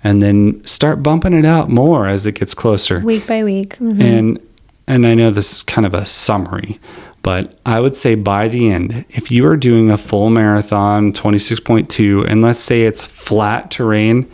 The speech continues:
Speaker 1: even with that said, I would say ten to fourteen days before your race, you're gonna wanna be able to get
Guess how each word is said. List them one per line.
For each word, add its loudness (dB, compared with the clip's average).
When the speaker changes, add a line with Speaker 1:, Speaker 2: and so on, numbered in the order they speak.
Speaker 1:
even 2
with 0
that -2
said, -2
I 0
would 2
say 2
ten 2
to 2
fourteen 0
days 2
before -2
your 0
race, -2
you're 2
gonna 2
wanna 4
be 2
able 2
to 0
get 0